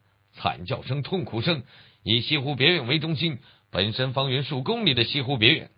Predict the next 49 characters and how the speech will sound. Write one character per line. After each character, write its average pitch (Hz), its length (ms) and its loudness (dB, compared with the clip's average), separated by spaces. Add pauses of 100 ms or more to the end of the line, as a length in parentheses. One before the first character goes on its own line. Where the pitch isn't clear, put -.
寸 175 300 0
草 - 220 -6
不 - 180 -12
生， 135 280 2 (520)
周 143 160 4
围 117 320 0 (220)
因 127 220 4
此 104 120 -2
被 110 160 4
波 156 200 -2
及 135 160 -2
死 107 160 -2
伤 143 140 -2
的 131 60 -4
民 139 220 2
众 165 180 -4 (240)
也 113 180 6
成 214 340 -6
百 - 180 0
上 117 200 -4
千。 - 240 0 (840)
幸 139 260 4
好 - 380 -12 (380)
这 120 140 6
群 120 180 -2
恒 151 200 -2
星 165 180 0
级 135 140 2
强 147 260 -2
者 - 200 -6
攻 147 200 -2
击 147 120 4
都 170 160 4
是 127 160 -2
凝 139 300 2
聚 151 120 0
攻 156 200 0
击 156 100 4
城 - 240 -2
堡， - 220 -4 (520)
如 170 200 6
果 117 100 4
是 104 360 -2
复 208 200 0
散 123 240 4
似 139 140 -4
的 - 100 -8
群 131 240 -4
攻， 165 240 0